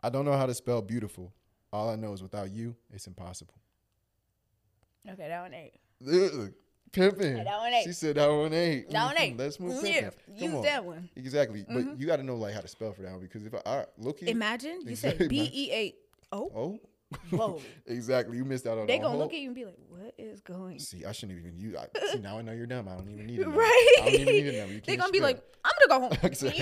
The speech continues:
Speaker 2: You figure that out.
Speaker 1: Mm-hmm.
Speaker 2: You want the thesaurus? <laughs>
Speaker 1: Exactly.
Speaker 2: They gonna
Speaker 1: <laughs> There you go.
Speaker 2: <laughs> Here you go. <laughs> Now
Speaker 1: So,
Speaker 2: you
Speaker 1: hey,
Speaker 2: pull out a huge book.
Speaker 1: exactly.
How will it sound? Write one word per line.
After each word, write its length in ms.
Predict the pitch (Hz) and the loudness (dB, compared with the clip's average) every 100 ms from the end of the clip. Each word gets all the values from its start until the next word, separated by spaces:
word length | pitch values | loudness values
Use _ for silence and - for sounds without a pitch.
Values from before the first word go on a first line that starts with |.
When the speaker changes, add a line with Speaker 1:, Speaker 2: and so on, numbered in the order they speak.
| 622 | -2
Speaker 2:
You 520 | 640 622 587 571 508 | -2 -2 -2 -4 -6
figure 180 | 415 330 | -6 -6
that 140 | 190 | -6
out. 180 | - - | -10 -12
Speaker 1:
Mm-hmm. 380 | 127 131 139 131 | -12 -8 -6 -4
Speaker 2:
You 120 | 285 | -2
want 160 | 480 440 | -2 -2
the 60 | |
thesaurus? 540 | 311 349 466 415 381 - | -6 -8 -6 -6 -8 -16
<laughs> 40 | - | -10
Speaker 1:
Exactly. 420 | - - - - | -6 0 0 2
Speaker 2:
They 40 | 359 | 0
gonna 480 | 359 - - 330 - - | 0 2 4 2 -4 -6
Speaker 1:
<laughs> 140 | - | -10
There 160 | 320 339 | -6 -4
you 140 | 151 | -2
go. 140 | 104 92 | -4 -4
Speaker 2:
<laughs> 20 | |
Here 80 | 294 | -2
you 60 | 370 | 0
go. 580 | - - 427 392 359 | 2 4 4 4 0
<laughs> 0 | |
Now 100 | 381 | 2
Speaker 1:
So, 140 | - 160 | 4 8
Speaker 2:
you 80 | 392 | 8
Speaker 1:
hey, 220 | 277 98 - | 6 2 -2
Speaker 2:
pull 140 | 403 | 2
out 100 | 285 | 4
a 40 | 277 | 2
huge 160 | 294 | -2
book. 100 | - | -4
Speaker 1:
exactly. 500 | 135 127 139 127 101 | -4 -2 -2 -2 -6